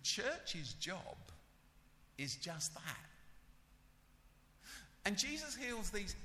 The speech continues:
ten leprosy sufferers, and one comes back to say thank you. But Jesus heals the ten. Our task isn't to get thanks. Our task isn't to be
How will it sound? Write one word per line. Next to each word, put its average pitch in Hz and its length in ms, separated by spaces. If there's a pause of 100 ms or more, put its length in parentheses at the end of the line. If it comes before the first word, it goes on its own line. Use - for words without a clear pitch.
(120)
ten 208 440 (500)
leprosy 117 540
sufferers, 87 640 (120)
and 131 140 (140)
one 165 180 (260)
comes 143 380
back - 420
to - 80
say - 200 (160)
thank 117 200 (100)
you. 76 80 (1000)
But - 160
Jesus 127 560
heals 127 300
the 107 140 (100)
ten. 104 260 (1400)
Our 269 260
task 185 460
isn't 160 240
to 117 80
get 107 240
thanks. - 880 (960)
Our 262 200
task 190 500 (120)
isn't 143 420
to 123 60
be 117 180